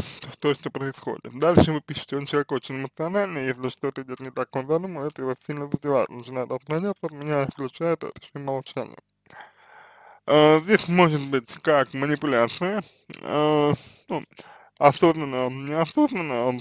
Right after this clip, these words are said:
как правило, неосознанно реже, очень реже встречается осознанная манипуляция. Вот. Это может быть как манипуляция, так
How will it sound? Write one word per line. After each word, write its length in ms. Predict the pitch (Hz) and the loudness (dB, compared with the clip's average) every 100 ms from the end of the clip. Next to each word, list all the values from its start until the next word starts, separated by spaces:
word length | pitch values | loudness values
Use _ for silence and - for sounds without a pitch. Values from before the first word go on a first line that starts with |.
| - | -8
как 160 | - _ | -20 _
правило, 360 | 156 131 90 | 0 2 0
неосознанно 800 | 117 151 160 170 285 262 170 139 | -2 -2 -2 0 -2 -2 0 2
реже, 300 | 147 139 - - _ 135 | 4 4 2 -4 _ -14
очень 360 | - 139 - 131 127 | -4 -4 -2 -6 -4
реже 240 | 120 127 | -4 -6
встречается 680 | - 127 - 131 113 - 123 | -8 -8 -6 -6 -8 -6 -6
осознанная 540 | 127 247 254 208 156 | -6 -8 -10 -10 -10
манипуляция. 720 | 143 143 - 147 147 135 - 143 _ - - - - _ | -10 -12 -10 -6 -6 -6 -8 -8 _ -20 -20 -20 -20 _
Вот. 320 | 147 160 156 147 _ - - _ | -6 -2 -2 -4 _ -20 -20 _
Это 140 | - | -8
может 220 | 190 185 180 | 0 0 0
быть 120 | 165 | -4
как 140 | 180 | -6
манипуляция, 580 | 185 185 196 277 320 156 | -2 -2 0 0 0 -4
так 280 | - 196 | -4 -4